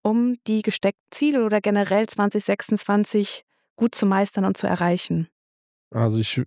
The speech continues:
Speaker 2: boah, das ist eine schwierige Frage. Ähm,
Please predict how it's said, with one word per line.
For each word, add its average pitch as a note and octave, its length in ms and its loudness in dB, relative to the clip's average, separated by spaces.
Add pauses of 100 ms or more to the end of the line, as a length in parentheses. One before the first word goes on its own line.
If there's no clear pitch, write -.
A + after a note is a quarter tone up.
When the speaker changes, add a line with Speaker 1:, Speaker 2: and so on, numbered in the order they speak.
Speaker 2:
boah, A2+ 760 0
das A#2 220 -2
ist C#3+ 140 -2
eine F3+ 80 2
schwierige F#2+ 380 0
Frage. G2 560 0
Ähm, C3+ 560 0